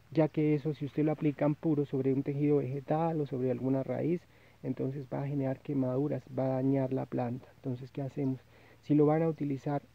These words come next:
hay que utilizarlo en mezcla con agua, porque no se puede mezcl-, no se puede echar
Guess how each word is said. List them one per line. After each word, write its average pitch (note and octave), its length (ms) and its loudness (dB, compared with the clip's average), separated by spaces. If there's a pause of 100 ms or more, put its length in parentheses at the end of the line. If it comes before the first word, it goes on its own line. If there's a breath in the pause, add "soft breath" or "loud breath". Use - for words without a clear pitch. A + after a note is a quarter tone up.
(340)
hay C#3+ 140 2
que D#3 120 -2
utilizarlo C#3+ 680 -2 (180)
en C3+ 220 0
mezcla D3+ 420 2
con C#3 220 6
agua, C3 380 4 (1200 soft breath)
porque C#3 400 0 (1040 soft breath)
no C#3+ 220 4
se D3+ 140 -2
puede D3+ 300 2
mezcl-, C#3 380 -4
no D3 80 -2
se D3+ 120 0
puede C#3+ 340 2
echar C#3+ 380 -4